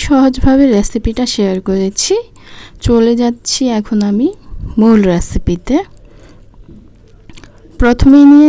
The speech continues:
নিচ্ছি আমি এক কাপ পরিমাণে মসুর ডাল। আমি এগুলোকে ভালোভাবে ধুয়ে নিয়েছি। দিয়ে দিচ্ছি এখানে পানি, চার কাপ পানি আমি দিয়ে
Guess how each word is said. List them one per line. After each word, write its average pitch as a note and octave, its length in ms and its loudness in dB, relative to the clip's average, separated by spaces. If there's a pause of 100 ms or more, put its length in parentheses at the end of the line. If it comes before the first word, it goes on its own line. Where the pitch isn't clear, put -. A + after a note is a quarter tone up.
নিচ্ছি D4+ 300 0 (120)
আমি C#4+ 180 4 (840)
এক A#3+ 80 -8 (100)
কাপ C4+ 140 0 (140)
পরিমাণে C4 420 4 (120)
মসুর G#3 300 -2 (120)
ডাল। A#3 160 -2 (120)
আমি A3 200 -2
এগুলোকে A3+ 320 -2 (100)
ভালোভাবে B3 440 -2 (120)
ধুয়ে A3 300 2
নিয়েছি। G3 440 -4 (1080)
দিয়ে C4+ 240 4
দিচ্ছি D4+ 240 0 (120)
এখানে D#4 280 4 (160)
পানি, B3+ 320 2 (3250)
চার B3+ 180 0 (120)
কাপ C#4+ 140 -2 (160)
পানি B3+ 260 0 (140)
আমি B3+ 160 0 (100)
দিয়ে G3+ 180 2